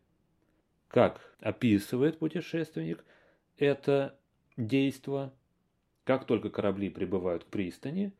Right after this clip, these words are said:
варяги-русы несут мясо, хлеб, лук, молоко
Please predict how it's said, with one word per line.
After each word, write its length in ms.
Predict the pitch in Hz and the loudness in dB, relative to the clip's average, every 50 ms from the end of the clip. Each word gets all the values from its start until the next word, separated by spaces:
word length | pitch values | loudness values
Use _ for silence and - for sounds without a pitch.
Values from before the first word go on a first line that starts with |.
| _ _ | _ _
варяги-русы 1300 | - 92 90 101 101 107 131 143 143 123 123 120 110 - - 101 107 117 123 123 123 - - 143 139 - | -12 -6 -4 -2 0 2 2 2 2 0 0 -2 -2 0 -2 -2 -2 -2 -2 -4 -6 -6 -4 -4 -4 -4
несут 500 | 113 107 113 117 - - 113 92 - - | -6 -6 -8 -8 -6 -6 -8 -8 -8 -6
мясо, 560 | 98 104 107 98 90 95 98 - - 135 143 143 | -4 -2 -2 -2 -2 -4 -6 -6 -8 -8 -8 -8
хлеб, 560 | 92 - 92 95 98 104 117 123 123 - - | -10 -10 -6 -4 -2 -2 -2 -2 -4 -8 -8
лук, 360 | 92 95 101 110 120 120 - | -4 -2 -2 -2 -2 -4 -4
молоко 760 | 110 101 98 92 90 - - - 95 95 101 113 117 117 - | -6 -4 -4 -4 -6 -8 -8 -4 -2 0 0 0 -2 -4 -10